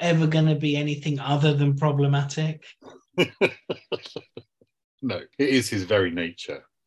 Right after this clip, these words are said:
Speaker 2: Absolutely.
Speaker 1: I mean, there's no thinking, right? It's instinct.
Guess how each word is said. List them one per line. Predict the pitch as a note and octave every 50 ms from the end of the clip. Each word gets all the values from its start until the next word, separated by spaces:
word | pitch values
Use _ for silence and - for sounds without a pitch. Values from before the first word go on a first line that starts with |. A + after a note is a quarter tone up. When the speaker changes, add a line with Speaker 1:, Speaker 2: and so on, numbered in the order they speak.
| _ -
Speaker 2:
Absolutely. | - - - - - E2 D#2+ D#2 D2+ - D2+ D2 - _ _ _ _ _ _ _ _ _ _ _ - -
Speaker 1:
I | F3
mean, | F#3+ G3 F#3+
there's | F#3+ F#3 F3+ F#3
no | G3 G#3 G#3 G#3
thinking, | G3+ - G#3 G3+ G#3 F#3 E3+ D3 C3+ C3
right? | C3+ C#3+ C#3
It's | C#3 C3+ -
instinct. | - F3+ F#3+ F3+ - - - C#3+ B2+ A#2+ A2 - - _ - - - - -